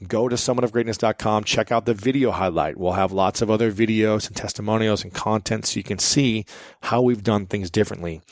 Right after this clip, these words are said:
Even the design of the site is different than most event designs. So check it out just for the design at summit of greatness dot com. And sign up for next year to see what we're creating and what we're bringing to the table,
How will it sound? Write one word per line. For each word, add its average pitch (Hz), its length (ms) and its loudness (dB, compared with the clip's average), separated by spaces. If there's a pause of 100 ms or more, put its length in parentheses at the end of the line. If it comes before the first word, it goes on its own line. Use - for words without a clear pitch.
(220)
Even 117 220 0
the 110 100 2
design 104 520 0
of 90 80 -6
the 92 60 -6
site 92 380 0
is 92 100 -6
different 95 320 -6
than 92 160 -2
most 95 280 -2
event 95 300 -2 (220)
designs. 78 480 -4
So - 120 -8
check 104 240 -2
it 104 80 2
out 101 180 2
just 92 300 -2
for - 80 -10
the 98 100 0
design 90 480 0
at 65 80 -8
summit 92 280 -2
of 90 100 -6
greatness 90 320 -4
dot - 240 -4
com. 90 400 -4 (560)
And 92 380 -2
sign 110 340 0
up 107 100 -2
for 110 100 -4
next 107 320 -2
year 101 120 2
to 92 80 0
see 107 420 0
what 101 440 0
we're 117 120 2
creating 113 840 0 (880)
and 107 320 -2 (240)
what 123 220 0
we're 135 100 2
bringing 110 460 -2
to 110 180 0
the 98 100 -2
table, - 640 0